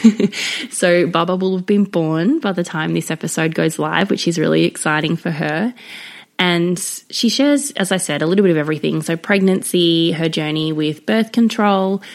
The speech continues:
postpartum, and motherhood as well. And I'm really excited to share it with you.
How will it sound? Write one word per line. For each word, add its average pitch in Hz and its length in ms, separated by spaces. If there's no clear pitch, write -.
postpartum, 160 1200
and 151 760
motherhood 196 600
as 170 220
well. 156 400
And 165 400
I'm 240 160
really 233 220
excited 165 420
to - 80
share 147 320
it - 60
with 160 260
you. 180 320